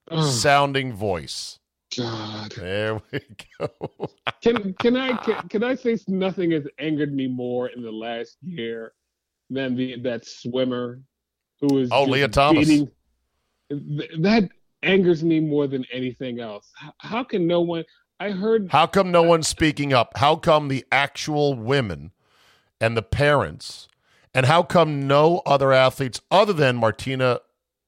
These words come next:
Speaker 2: Navratilova has spoken out? I wanna say someone else fairly high
Speaker 1: Donna
Speaker 2: profile.
Speaker 1: Deverona. Donna Deverona
Speaker 2: Okay.
Speaker 1: spoke out and
Speaker 2: Right.
Speaker 1: said, I mean, what is, what is the swimmer's name again?
Speaker 2: Leah, Leah Thomas.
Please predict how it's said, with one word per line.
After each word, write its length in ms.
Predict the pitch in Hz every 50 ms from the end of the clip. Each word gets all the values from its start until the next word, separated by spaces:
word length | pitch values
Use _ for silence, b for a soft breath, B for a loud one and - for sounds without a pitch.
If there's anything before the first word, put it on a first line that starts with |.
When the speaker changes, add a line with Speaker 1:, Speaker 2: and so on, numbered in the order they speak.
| _ -
Speaker 2:
Navratilova 760 | 110 117 120 123 127 123 - 147 135 123 113 110 110 113 110
has 160 | 110 113 101
spoken 420 | - - - 107 101 - - 90
out? 260 | 85 85 90 107 - _ _ _ _ _ _ _ _ _ _ _ _ _ _ _ _ _ _ _ _ -
I 60 | - 117
wanna 240 | 120 127 131 131
say 280 | 120 - - 139 127 120
someone 400 | 113 - - - 139 135 131 120
else 420 | 123 123 123 113 - - - -
fairly 360 | - - - 127 120 117 113 107
high 80 | 110
Speaker 1:
Donna 160 | - 165 165
Speaker 2:
profile. 420 | - - - 156 185 - 190 - -
Speaker 1:
Deverona. 400 | 170 175 175 156 131 117 117 127 _ _ _
Donna 260 | - 143 139 139 147 147
Deverona 320 | 143 156 147 156 151 143
Speaker 2:
Okay. 420 | 107 107 - 143 123 110 104 104 107
Speaker 1:
spoke 180 | 110 107 -
out 260 | 123 113 104 104 104 - -
and 120 | 131 135 104
Speaker 2:
Right. 300 | 104 101 95 98 104 -
Speaker 1:
said, 80 | _ _ _ _ _ _ _ _ _ _ -
I 80 | 214
mean, 380 | 233 226 226 226 220 202 143 123 _ _ _ _ _ _ - 180 175 - 330 320 160 156 - - - - - - 160 156 - -
what 520 | - 135 135 127 - 143 143 143 165 170
is, 120 | 170 175 165
what 180 | 151 160 170 175
is 200 | 180 185 180 151
the 300 | 151 170 170 165 165 156 151
swimmer's 400 | - - - 170 165 165 165 151
name 220 | 165 160 160 160
again? 420 | 165 156 160 170 165 165 170 165 165 -
Speaker 2:
Leah, 300 | - 202 247 233 131 113 -
Leah 240 | - 127 135 135 123
Thomas. 560 | - - 101 87 80 73 69 - - - -